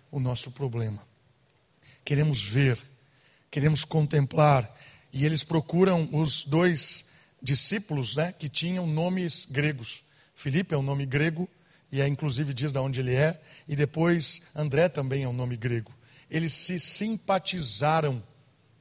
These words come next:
pelo nome dos dois e chegaram até eles e, "Por favor, nos apresenta Jesus."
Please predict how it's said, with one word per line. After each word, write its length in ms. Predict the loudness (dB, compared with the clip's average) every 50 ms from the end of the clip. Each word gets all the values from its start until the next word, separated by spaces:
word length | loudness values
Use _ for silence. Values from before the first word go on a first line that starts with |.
| _ _ _ _ _ _ -4
pelo 220 | -4 -2 0 0
nome 260 | 0 0 0 0 0
dos 240 | -2 -2 -4 -6 -4
dois 480 | 0 0 0 0 0 -2 -6 -8 -10 -14 -18 -20 -16 -8
e 80 | -4 -2
chegaram 500 | 0 0 0 2 4 6 6 6 4 2
até 240 | -2 0 2 2 2
eles 540 | 4 2 0 0 -2 -4 -4 -6 -8 -10 _ _ _ _ _ _ -4
e, 200 | -4 -4 -4 -6 _ _ _ _ _ _
"Por 120 | -8 -6 -4
favor, 340 | -4 -4 -2 -2 -2 -2
nos 180 | -2 -2 -2 -4
apresenta 600 | -4 -4 -4 -6 -4 -2 -2 -2 -2 -2 -6 -6
Jesus." 920 | -4 -4 -6 -8 -8 -12 -12 -14 -14 -14 -14 -16 -16 -16 -18 -18 -20 -20